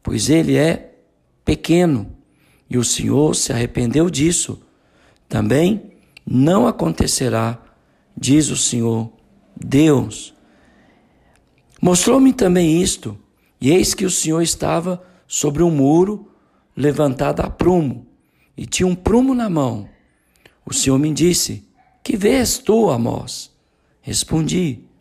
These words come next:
"Um prumo." Então me disse o Senhor: "Eis que eu porei o prumo no meio do meu povo de Israel, e jamais passarei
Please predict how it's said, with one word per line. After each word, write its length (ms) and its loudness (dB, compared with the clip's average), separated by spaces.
"Um 100 0
prumo." 440 0
Então 380 0
me 140 0
disse 400 0
o 40 -4
Senhor: 480 -2
"Eis 360 2
que 120 2
eu 80 4
porei 460 2
o 60 2
prumo 680 0
no 100 -2
meio 320 2
do 140 -2
meu 220 -2
povo 580 0
de 140 -4
Israel, 720 -2
e 80 -8
jamais 560 0
passarei 880 -2